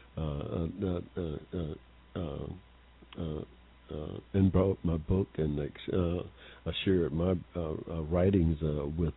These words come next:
them. And, uh, actually, I had, like, three different, uh, careers that I shared with them. First, I was, I'm a disabled veteran. I, I was in the Marine Corps and, uh, during Vietnam, and I shared, uh, that experience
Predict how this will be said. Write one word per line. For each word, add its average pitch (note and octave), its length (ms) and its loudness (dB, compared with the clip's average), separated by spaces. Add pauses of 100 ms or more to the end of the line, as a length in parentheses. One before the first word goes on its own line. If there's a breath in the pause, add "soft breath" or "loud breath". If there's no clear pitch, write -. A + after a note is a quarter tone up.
them. D#2 360 0 (420 loud breath)
And, D#2+ 280 0
uh, D2+ 160 -2 (180 loud breath)
actually, D#2+ 460 4
I E2+ 160 4
had, D2+ 200 0
like, D2+ 220 -2
three F2 260 2
different, D#2 380 0
uh, D2+ 140 -2
careers E2 540 0
that D2 100 -4
I D2 120 0 (120)
shared F2+ 320 4
with D#2 140 -4
them. D#2 260 0
First, F2+ 300 4
I D2 140 -4 (360 loud breath)
was, E2+ 100 -2 (140)
I'm E2 120 -2
a D2 40 -4
disabled E2 500 2
veteran. D#2+ 400 0
I, D#2 220 -4
I F2+ 40 -2
was D#2+ 140 -4
in E2+ 120 6
the E2 60 6
Marine E2 440 4
Corps D#2+ 300 -2
and, D#2+ 180 -2
uh, F#2+ 160 -4
during E2+ 240 2
Vietnam, D#2+ 720 0
and D2 100 -4
I C#2+ 60 -4 (120)
shared, E2+ 340 0
uh, D#2 200 -4 (320 loud breath)
that F2+ 160 2
experience E2 640 -2